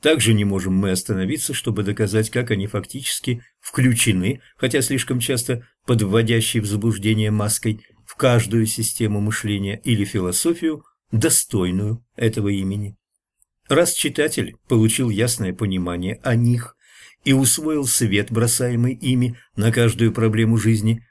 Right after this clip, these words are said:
они не будут нуждаться в дальнейших доказательствах в его глазах, ибо истина их будет ему очевидна, как солнце в небе.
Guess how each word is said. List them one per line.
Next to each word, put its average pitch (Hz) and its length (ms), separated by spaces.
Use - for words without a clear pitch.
они 139 240
не 127 140
будут 151 400
нуждаться 117 560
в 117 60
дальнейших 104 520
доказательствах 98 880
в 92 60
его 92 300
глазах, 107 440
ибо 131 240
истина 131 360
их 113 160
будет 117 240
ему 117 220
очевидна, 110 500
как 110 180
солнце - 400
в 85 80
небе. 90 300